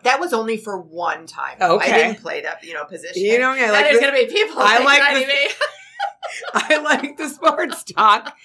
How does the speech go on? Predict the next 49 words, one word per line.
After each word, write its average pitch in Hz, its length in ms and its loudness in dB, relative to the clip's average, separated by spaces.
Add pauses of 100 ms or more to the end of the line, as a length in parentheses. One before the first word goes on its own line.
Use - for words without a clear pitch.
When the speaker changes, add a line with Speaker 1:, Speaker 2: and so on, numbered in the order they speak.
(300)
Speaker 2:
I - 260 -2
like 190 280 -4
the 254 140 -4
details. 226 680 -4
Speaker 1:
Like, 262 280 0
I - 100 0
guess 247 340 -4
that 226 220 -10
the 214 160 -6
net 196 240 -2
of 196 120 -4
it 185 120 -4
is, 165 360 -8
is 185 280 -14
that 185 340 -4
he, 208 560 -18
he - 440 -8
put 226 200 0
me 185 400 -4
in - 140 -12
to - 140 -16
give 180 360 -6
me 175 180 -6
con-, 135 360 -4 (280)
um, 135 500 0
to 190 100 -10
give 196 200 0
me 202 140 -4
confidence, 151 640 -2
and 170 160 -6
that, 220 180 0
that's 277 200 0
what 180 80 -6
happens 143 260 -8
in 151 80 -16
tennis. - 240 -12
They 135 100 -8
switch - 300 -14
up - 140 -12
the 117 140 -6
lineup - 320 -12
too. - 200 -8 (320)
But - 100 0
I 320 100 2
did 415 260 2
get 330 160 2
that 175 200 0
confidence, 143 800 -4
and 185 760 4